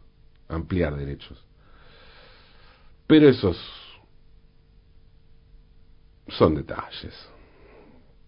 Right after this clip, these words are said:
Si hay algo que nos enseñó San Martín, José de San Martín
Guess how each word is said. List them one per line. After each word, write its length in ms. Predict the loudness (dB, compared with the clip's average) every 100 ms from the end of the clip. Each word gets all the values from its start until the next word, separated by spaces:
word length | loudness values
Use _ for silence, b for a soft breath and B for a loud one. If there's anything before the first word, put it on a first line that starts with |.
| -20 -20 -20 -20 -20 -20 -20 -20 -20 -20 -20 -20 -20 -20 -20 -20 -20 -20 -20 -20 -20 -20 -20 -20 _ -20 -8
Si 160 | 4 8
hay 120 | 10
algo 260 | 10 10 8
que 120 | 2
nos 140 | 2
enseñó 540 | 0 0 2 2 2 -2
San 200 | -6 -4
Martín, 520 | -4 -6 -6 -6 -8 -16 -20 -20 -20 -20 -20
José 580 | -12 -4 2 2 2 2
de 180 | 4 2
San 180 | -6 -10
Martín 440 | -10 -10 -10